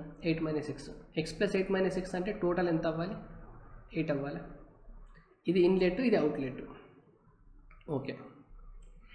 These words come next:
each inlet tap can fill in twelve hours. Inlet, అవుట్‌లెట్ ఇది ప్లస్ ట్వెల్వ్ అవర్స్‌లో fill చేస్తుంది. అవుట్‌లెట్ tab can empty in thirty-six hours. So, నేను tank capacity కనుక ఎల్సీఎం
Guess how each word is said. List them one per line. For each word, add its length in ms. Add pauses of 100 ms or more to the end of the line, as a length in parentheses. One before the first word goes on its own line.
(280)
each 340
inlet 320
tap 180
can 200
fill 180
in 120
twelve 240
hours. 240 (720)
Inlet, 420 (640)
అవుట్‌లెట్ 420 (280)
ఇది 180
ప్లస్ 260
ట్వెల్వ్ 260
అవర్స్‌లో 300
fill 200
చేస్తుంది. 400 (680)
అవుట్‌లెట్ 480
tab 220
can 180
empty 260
in 140
thirty-six 360 (140)
hours. 240 (920)
So, 140
నేను 140 (140)
tank 300
capacity 560
కనుక 180 (140)
ఎల్సీఎం 320